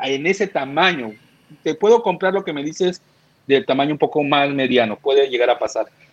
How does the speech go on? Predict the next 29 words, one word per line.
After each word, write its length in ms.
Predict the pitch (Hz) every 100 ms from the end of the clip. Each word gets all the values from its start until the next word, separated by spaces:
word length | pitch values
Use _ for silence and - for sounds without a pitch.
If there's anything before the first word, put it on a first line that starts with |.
| _
Pero 320 | 143 139 135
el 140 | 135 131
tamaño 360 | 139 160 196
como 240 | 196 165 135
tal 220 | 165 160
de 80 | 156
HomePod, 360 | 156 139 156 160 -
el 220 | 131 113
HomePod 480 | 170 196 175 180 170
original, 580 | 151 131 117 117 156 254 _ _ _ _ -
creo 240 | 156 151
que 100 | 151
ya 120 | 135 151
no 240 | 139 127 -
va 100 | 123
a 20 |
haber. 200 | 113 98 - -
Ya 120 | 135
no 120 | 147 143
va 80 |
a 20 | 143
haber, 240 | 160 208
no 120 | 143
va 60 | 131
a 40 |
haber 140 | 131 127
más 220 | 127 120
de 120 | 139
eso. 280 | 196 -